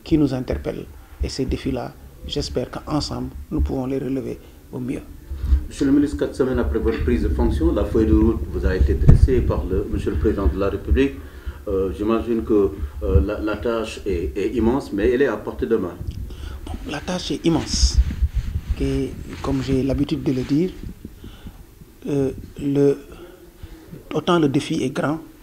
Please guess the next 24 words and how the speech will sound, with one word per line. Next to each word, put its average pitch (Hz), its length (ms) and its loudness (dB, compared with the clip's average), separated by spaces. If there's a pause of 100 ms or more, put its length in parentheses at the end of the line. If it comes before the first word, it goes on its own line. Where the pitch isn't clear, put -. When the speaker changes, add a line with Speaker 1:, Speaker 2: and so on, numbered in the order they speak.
(380)
Speaker 1:
au-, 143 180 -2 (100)
autant 165 240 -4
le 151 100 2
mérite 135 400 0
le 143 120 -4
sera. 107 340 -12 (1120)
Ce - 280 -4
n'est 131 120 0
pas 135 220 -2
aisé, 131 320 -2 (640)
mais 135 260 0
avec 143 300 -2
l'appui 143 300 0
de 143 80 0
tous. - 500 -4 (920)
Parce - 180 -6
que 143 240 2 (340)
c'est - 320 0
le 139 100 2
seul, 190 440 2 (640)
l'un 139 140 -2
des 131 160 0
rares 160 340 4 (1080)
ministères 147 540 4